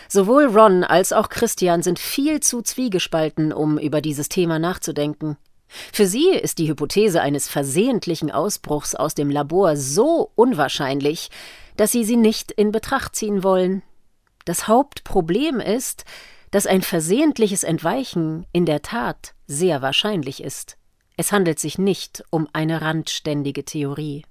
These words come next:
Umso erstaunlicher ist es, dass gerade dieser Christian Anderson gemeinsam mit vier Kollegen wenige Tage danach einen Fachartikel mit dem Titel "The Proximal Origin of sars cov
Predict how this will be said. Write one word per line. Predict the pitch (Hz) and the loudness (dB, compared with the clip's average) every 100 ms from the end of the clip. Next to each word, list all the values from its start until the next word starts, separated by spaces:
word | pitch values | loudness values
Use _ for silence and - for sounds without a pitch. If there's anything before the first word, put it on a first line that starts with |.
| - _ _ _ _ _ _ - - - - | -20 _ _ _ _ _ _ -20 -20 -18 0
Umso | 240 277 269 | 4 6 6
erstaunlicher | 220 220 214 214 226 208 196 180 | 4 4 4 4 4 2 2 0
ist | 160 180 | -2 -4
es, | 165 | -2
dass | 165 - | -2 -2
gerade | 175 196 247 190 | 0 2 2 2
dieser | 262 285 269 | 0 2 0
Christian | - 247 - 220 | 2 0 0 -2
Anderson | 160 156 147 - 135 | 0 -2 -2 -4 -6
gemeinsam | 139 147 226 277 226 214 | -4 0 2 4 4 2
mit | 175 | 0
vier | - 302 | 0 0
Kollegen | 339 311 240 233 180 170 | 2 2 2 2 2 4
wenige | 226 302 262 | 4 4 0
Tage | - 196 190 | 0 0 2
danach | 170 147 135 202 - - - - | 0 0 -2 -4 -8 -14 -18 -4
einen | - 170 | 2 2
Fachartikel | - 277 - - 240 - 240 233 | 4 2 2 2 0 0 4 4
mit | 202 175 - | 4 2 0
dem | 156 | -2
Titel | - 262 233 233 - - - | 0 2 6 6 4 -10 -2
"The | 190 | 0
Proximal | - 262 - - 277 220 214 - | 4 4 4 2 4 4 2 4
Origin | 208 226 160 165 156 | 8 8 6 4 2
of | - 196 | 2 0
sars | - 196 175 185 - | 0 2 2 2 -2
cov | - 202 | -2 -2